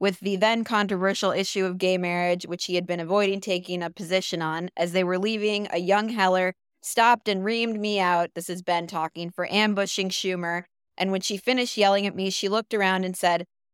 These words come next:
"Where the F is the car?" I said, "Oh, I think he left." She pulls out her phone, and in the same tone she had just taken with me, she began yelling, "Where did you go, just leaving me here on the sidewalk?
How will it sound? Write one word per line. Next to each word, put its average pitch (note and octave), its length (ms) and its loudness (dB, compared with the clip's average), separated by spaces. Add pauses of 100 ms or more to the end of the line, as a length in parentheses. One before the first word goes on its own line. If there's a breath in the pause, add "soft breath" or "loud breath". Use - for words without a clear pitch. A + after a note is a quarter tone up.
(360)
"Where B3+ 220 6
the B3+ 140 2
F A3 220 2
is G#3+ 120 -2
the G3+ 100 -2
car?" D#3+ 420 2
I F#3 120 2
said, F3 420 2
"Oh, G#3+ 400 6
I F3+ 140 2
think F#3 260 -2
he F3 140 -6
left." C#3+ 460 -2 (260)
She - 160 -6
pulls B3+ 280 4
out B3 160 4
her A#3 120 2
phone, F#3+ 420 2
and F3+ 160 -4
in F3+ 80 -2
the F3 60 -4
same A3 320 0
tone G3 260 0
she F#3+ 140 -6
had F3+ 120 -2
just G#3 240 -4
taken G#3+ 280 0
with G#3 160 -4
me, F3 260 -2
she - 160 -8
began F3+ 400 -2
yelling, E3+ 340 -2
"Where C4+ 260 2
did A3+ 180 -6
you B3 80 -4
go, G#3 280 4
just F#3 300 -4
leaving F3+ 300 -4
me F3 100 -4
here F3 180 -6
on E3 140 -4
the E3+ 60 -10
sidewalk? D#3+ 640 0